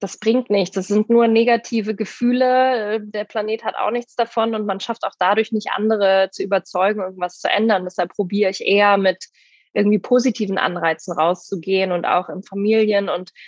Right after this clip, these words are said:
Freundesumkreis nicht zu belehren, sondern eher zu motivieren und, ähm, davon zu berichten, was ich Schönes in meinem Alltag verändere, in der Hoffnung, jemand denkt, „Ach, das kann ich auch mal probieren.“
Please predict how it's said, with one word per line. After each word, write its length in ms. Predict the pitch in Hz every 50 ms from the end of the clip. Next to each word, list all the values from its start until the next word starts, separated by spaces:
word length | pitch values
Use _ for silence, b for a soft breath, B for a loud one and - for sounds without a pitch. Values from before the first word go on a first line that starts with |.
| B B _
Freundesumkreis 1080 | _ - - 196 202 214 214 214 - - - 208 202 - - - 185 190 196 190 - _ _
nicht 440 | - 196 202 220 233 226 - - -
zu 120 | - 208 180
belehren, 600 | 196 185 175 185 185 196 208 226 233 233 226 214
sondern 320 | 208 202 196 190 185 185
eher 560 | - - 196 196 202 202 196 190 190 190 185 - _ _ _ _
zu 100 | _ 220
motivieren 960 | 208 202 190 - - 185 175 185 202 220 220 208 208 202 202 196 - 190 -
und, 400 | - - 175 175 180 175 - - -
ähm, 300 | 180 180 170 170 175 175
davon 320 | 185 - - 220 202 185
zu 120 | - -
berichten, 560 | 175 196 - 226 226 - - - - 185 185 175
was 160 | 175 180 -
ich 180 | - 202 -
Schönes 540 | - - - 196 196 196 185 175 - - - -
in 140 | - - 175
meinem 260 | 175 175 175 170 170
Alltag 420 | - - 160 165 - - 165 - -
verändere, 600 | - 175 - - 160 160 160 160 - 165 151 151
in 80 | 160
der 120 | 175 165 165
Hoffnung, 400 | 180 175 - - 190 185 180 175
jemand 320 | 170 175 170 160 160 156
denkt, 220 | 160 156 160 156 -
„Ach, 140 | - 156 - _
das 120 | _ -
kann 180 | _ - 170 165
ich 120 | 165 -
auch 100 | - - -
mal 100 | 160 147
probieren.“ 480 | - - - - - - - - 170